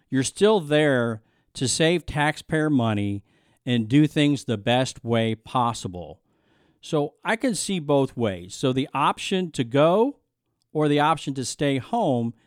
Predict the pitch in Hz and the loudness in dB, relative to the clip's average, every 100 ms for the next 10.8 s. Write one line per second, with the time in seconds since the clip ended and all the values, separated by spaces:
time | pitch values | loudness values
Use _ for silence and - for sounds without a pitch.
0 | _ 127 113 135 123 131 - 139 127 127 | _ -6 0 0 0 -6 -2 0 0 -2
1 | 120 113 113 104 90 82 - _ - 120 | -2 -2 -2 -4 -6 -12 -18 _ -6 -2
2 | 165 147 139 - 147 127 131 104 107 113 | -2 -2 -4 -4 -4 0 0 0 0 -2
3 | 117 117 - 95 98 104 165 - _ _ | -2 -4 -6 -8 -2 0 -2 -4 _ _
4 | _ _ _ _ _ _ _ _ 143 143 | _ _ _ _ _ _ _ _ 0 0
5 | - _ _ - 233 302 - - 214 135 | -2 _ _ -4 -2 -2 -2 2 2 2
6 | 151 185 208 - 143 127 123 123 139 104 | -2 -2 -2 0 0 2 4 4 4 0
7 | 87 - _ _ _ 170 208 262 180 - | -6 -12 _ _ _ 0 2 0 -2 -4
8 | - 180 185 - 202 202 - _ - - | -4 0 0 0 -2 0 -4 _ -6 -2
9 | 160 165 165 165 139 131 - 131 - 127 | 0 0 0 0 0 0 -2 -6 -4 -4
10 | 123 - 185 196 123 87 - | -4 -10 -8 -4 -6 -8 -16